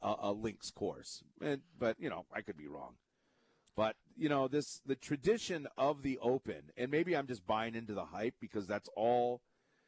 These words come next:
that, uh, the Golf Channel is playing is just the, the history of the Open and what it means for these players to play,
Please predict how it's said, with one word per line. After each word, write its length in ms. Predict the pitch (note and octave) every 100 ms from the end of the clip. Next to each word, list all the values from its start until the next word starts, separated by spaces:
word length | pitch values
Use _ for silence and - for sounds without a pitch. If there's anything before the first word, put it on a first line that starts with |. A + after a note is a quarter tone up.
| _ _ _ _ _ _ -
that, 340 | A2+ A#2 -
uh, 140 | A#2 A2
the 100 | G#2
Golf 260 | A2+ A#2+
Channel 320 | G#2+ B2 A2+ A#2
is 60 | -
playing 280 | A#2+ A#2+ B2+
is 120 | A2
just 240 | A2+ -
the, 100 | A2
the 160 | G2+ A2
history 540 | - C#3 - C3 B2+
of 100 | A2+
the 160 | G2+ G2+
Open 480 | A2 B2 F2+ - -
and 460 | A2 A2 G#2+ G#2 F#2+
what 180 | G#2+ B2+
it 160 | A2+
means 380 | G#2+ B2+ C3+ B2+
for 100 | -
these 220 | A2 D3
players 640 | - - B2+ A2+ F#2+ F2 - _ _ _ _ _ _
to 100 | -
play, 720 | - - C#3+ C#3 A2+ F2+ F2